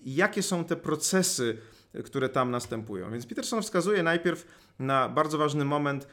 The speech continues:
który jest na samym początku, zaraz, zaraz po wystruganiu, e, Pinokia przez, e, jego ojca, e, który, jak pamiętacie, nazywa się Geppetto. Postać Geppetta jest postacią dobrego ojca. To jest ktoś, kto ten, ten,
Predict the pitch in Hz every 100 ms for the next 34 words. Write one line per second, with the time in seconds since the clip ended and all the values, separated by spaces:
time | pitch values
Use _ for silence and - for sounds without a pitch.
0 | - - 131 131 143 131 135 143 160 151
1 | 139 - 107 107 113 113 - - - 113
2 | 113 - 127 131 170 - 147 139 139 139
3 | 127 120 117 - - 113 117 117 117 113
4 | 117 113 113 110 113 135 131 131 131 -
5 | 127 117 - 117 117 117 113 113 113 113
6 | 113 113 113 117 110 117 127 135 135 123
7 | - - - - - 113 117 117 117 123
8 | 117 117 123 113 113 113 117 117 113 101
9 | - - - - 233 269 170 165 - 202
10 | - - 160 151 - - - 160 - 170
11 | 165 170 175 170 165 - - 120 143 165
12 | 160 143 127 107 101 98 - - - -
13 | - 214 - - 170 165 - - 127 123